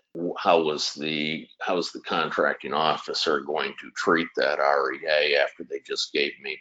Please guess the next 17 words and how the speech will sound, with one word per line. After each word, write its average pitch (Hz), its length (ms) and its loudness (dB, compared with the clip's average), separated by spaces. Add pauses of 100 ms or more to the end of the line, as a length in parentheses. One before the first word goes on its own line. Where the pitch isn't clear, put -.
(120)
potentially - 600 -6
some - 240 -4
thirty-six - 760 0
ten 73 340 2
money? - 460 -6 (500)
So 78 300 4
those 92 300 8
are 82 280 6 (320)
things 80 360 0
that - 180 -4
you 80 80 -4
gotta 73 200 4
think 73 200 0
about 73 400 4
in 73 80 -14
terms 73 460 -2
of 76 200 6